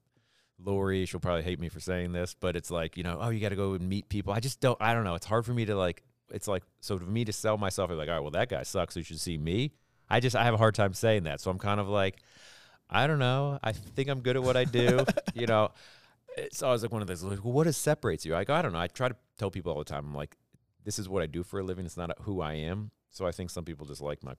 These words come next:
Speaker 1: personality 'cause I'm not your quote unquote typical doctor. You know, my dad yells at me, I'm supposed to dress a certain way, I'm supposed to shave, all these things that I don't like doing.
Speaker 2: <laughs>
Speaker 1: Um, but I just, I just like, I guess I'm, I am who I am, and, and hopefully people like it. But so then it's, it's, it's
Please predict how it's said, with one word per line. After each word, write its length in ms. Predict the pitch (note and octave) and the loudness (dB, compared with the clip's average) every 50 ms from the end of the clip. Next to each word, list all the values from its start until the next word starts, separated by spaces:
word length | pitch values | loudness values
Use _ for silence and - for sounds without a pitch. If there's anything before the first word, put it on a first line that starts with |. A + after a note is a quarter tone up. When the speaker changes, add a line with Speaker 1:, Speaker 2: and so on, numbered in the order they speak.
| - | -10
Speaker 1:
personality 560 | - - D#2 - C#2+ C#2+ C#2 D2 D#2+ F2 F2+ F2 | -8 -8 -8 -8 -8 -8 -8 -6 -6 -6 -6 -8
'cause 140 | - D2+ C#2+ | -10 -10 -10
I'm 80 | D2+ | -8
not 160 | D2 D2 B1 | -8 -8 -8
your 100 | B1 C#2+ | -10 -10
quote 220 | - - - D#2+ D2 | -12 -10 -10 -8 -8
unquote 280 | D2 C#2+ - D2+ C#2+ - _ _ _ _ - | -8 -8 -8 -8 -8 -10 _ _ _ _ -12
typical 320 | E2+ D#2+ - D2+ - D2 | -12 -10 -10 -10 -12 -8
doctor. 480 | B1+ D2+ D2 D2 - - F2 F2+ F2 F2 - _ _ _ _ _ _ | -6 -4 -6 -6 -6 -8 -8 -8 -8 -10 -16 _ _ _ _ _ _
You 80 | - D#2+ | -12 -10
know, 60 | D#2 | -8
my 120 | D2 C#2+ C#2+ | -8 -8 -6
dad 260 | - D#2 D2+ D2+ D2 | -4 -4 -4 -4 -4
yells 220 | D#2 D2+ D2 C#2 | -4 -6 -6 -6
at 60 | D2 - | -8 -8
me, 80 | D#2 D2+ | -8 -8
I'm 120 | D2 C#2+ | -8 -10
supposed 200 | - - D2+ C#2+ - | -8 -10 -10 -10 -10
to 60 | C2+ | -12
dress 300 | - D2+ D2+ D2 - - | -8 -6 -6 -6 -6 -10
a 40 | D2+ | -12
certain 280 | - E2 D#2+ C2 C2+ | -8 -8 -8 -8 -6
way, 240 | D2 D2 D2 D2 C#2+ | -6 -6 -4 -4 -4
I'm 120 | C#2+ C2 C2 | -6 -8 -10
supposed 280 | - - D2+ C#2+ - | -10 -10 -10 -10 -10
to 40 | D2+ | -10
shave, 460 | - - - D2+ D2 D2 D2 C#2+ C2 C2+ C2+ - | -10 -6 -6 -6 -6 -6 -6 -8 -10 -12 -14 -12
all 120 | - E2 | -10 -8
these 140 | E2 D#2 - | -8 -8 -10
things 160 | - D2+ D2 C#2 | -10 -12 -10 -10
that 100 | C2+ B1+ | -8 -8
I 40 | C2+ | -8
don't 180 | C#2 C#2 A1+ | -8 -8 -8
like 200 | C2 C2+ C2+ - | -10 -12 -12 -10
doing. 280 | - D2 D2 D2+ D#2+ E2+ - - - - - | -8 -6 -6 -6 -6 -4 -4 -4 -6 -6 -10
Speaker 2:
<laughs> 300 | - - - E4 D#4+ C4 | -10 -10 -8 -2 0 0
Speaker 1:
Um, 400 | D#2+ D#2 D2+ D2+ D2 D2 D2+ D2 - - _ - - - _ _ _ - _ - | 0 0 -2 -2 -2 -4 -4 -8 -10 -12 _ -20 -20 -20 _ _ _ -20 _ -8
but 100 | - A#2+ | -2 0
I 80 | B2+ B2+ | 0 0
just, 160 | A2+ A2+ A2+ | -2 -2 -2
I 100 | - A#2 | -2 -2
just 160 | G#2+ A2 G2 | -2 -2 0
like, 140 | A2+ A2+ - - | 0 0 0 -2
I 80 | - F2+ | -6 -2
guess 160 | F2 F#2+ - | -2 -2 -2
I'm, 240 | F2+ E2 E2 E2 D#2+ - _ - | 0 -2 -2 -2 -6 -6 _ -6
I 140 | D#2+ E2+ E2+ | -4 -4 -2
am 140 | F2 F2+ F2+ | -2 -2 -2
who 120 | F2+ F2+ | 0 0
I 120 | E2+ E2 D#2+ | 2 2 2
am, 300 | E2 F2 G2 A2+ A2+ F#2+ | 2 2 2 0 -2 -4
and, 200 | D#2+ D#2 D2+ - _ - | -4 -6 -8 -10 _ -12
and 140 | E2+ D#2 D#2+ | -10 -8 -6
hopefully 320 | E2+ E2+ - - D#2 D#2 | -6 -6 -6 -8 -10 -6
people 280 | - F#2 E2 C#2+ D2 C#2+ | -6 -6 -6 -4 -4 -2
like 260 | D#2 E2 F2+ F2+ - | 0 0 0 0 0
it. 160 | G2 F#2+ - | -2 -4 -4
But 100 | - D#2+ | -6 -8
so 180 | - - F2 E2+ | -4 -2 -2 -2
then 200 | E2 F2+ F2 E2+ | 0 -2 -2 -2
it's, 160 | E2+ - - | -4 -6 -4
it's, 360 | - G2 E2+ - - - - - | -4 -4 -4 -4 -10 -12 -10 -6
it's 260 | - G2 F2+ - - | -4 -4 -4 -6 -10